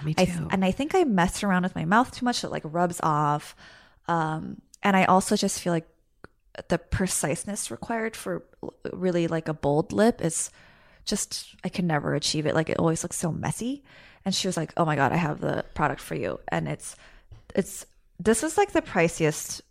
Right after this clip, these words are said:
Speaker 2: lipstick thing I've ever bought. Sisley Paris.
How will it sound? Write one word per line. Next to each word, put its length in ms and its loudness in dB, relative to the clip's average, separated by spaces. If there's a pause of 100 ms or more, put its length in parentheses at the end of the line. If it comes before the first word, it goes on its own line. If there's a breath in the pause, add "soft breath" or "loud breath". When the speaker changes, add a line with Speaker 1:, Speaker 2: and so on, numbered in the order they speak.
(200)
Speaker 2:
lipstick 520 -2
thing 160 0
I've 100 -4
ever 160 -2
bought. 420 0
Sisley 600 -2
Paris. 720 0